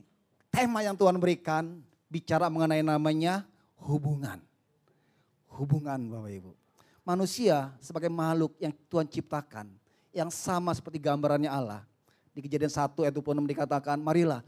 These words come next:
kita menjadikan manusia yang serupa dengan gambaran kita." Artinya apa? Manusia sama dengan Allah. Nah, kalau Allah yang kita sembah Bapak Ibu, Allah tiga pribadi, tapi satu,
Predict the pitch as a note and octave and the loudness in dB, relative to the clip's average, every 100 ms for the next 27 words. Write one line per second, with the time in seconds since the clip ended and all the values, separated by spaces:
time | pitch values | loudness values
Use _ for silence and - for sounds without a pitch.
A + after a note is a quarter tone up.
0 | _ _ - - E3+ D#3+ D#3 D#3 D3 D3 | _ _ -8 -4 -2 -2 -4 -4 -2 -2
1 | C#3 D#3 D3 C#3+ - F#3 G3 - E3 E3 | -2 -4 -4 -6 -6 -2 0 0 -2 -4
2 | D3+ D#3 D#3 D3+ D3+ D#3 - F3+ G#2+ - | -2 0 2 2 2 -2 -4 -8 -8 -20
3 | _ - _ D3+ D#3 F#3 F3+ F#3 F3 F3 | _ -20 _ -8 -4 -2 -2 0 0 -2
4 | G3+ F#3 E3+ E3 D#3+ - D3 C3+ - _ | -4 -4 -6 -4 -6 -8 -12 -14 -16 _
5 | _ _ _ A3+ G#3 F#3+ F#3+ A#3 A3+ A3 | _ _ _ -6 2 4 4 2 0 0
6 | A3 A3 C#4+ C#4 A3 D#3 D#3 C3 C3+ A2+ | -6 -6 -2 6 6 6 2 0 -2 -2
7 | C#3+ - _ _ _ - F#3+ F#3+ G#3 F#3+ | -8 -10 _ _ _ 2 2 2 -2 -2
8 | G#3 G3+ F3+ F#3 D3+ C3+ D3 C#3+ - B3+ | 0 4 6 6 2 -4 -4 -2 -2 -4
9 | B3+ E3 | -2 0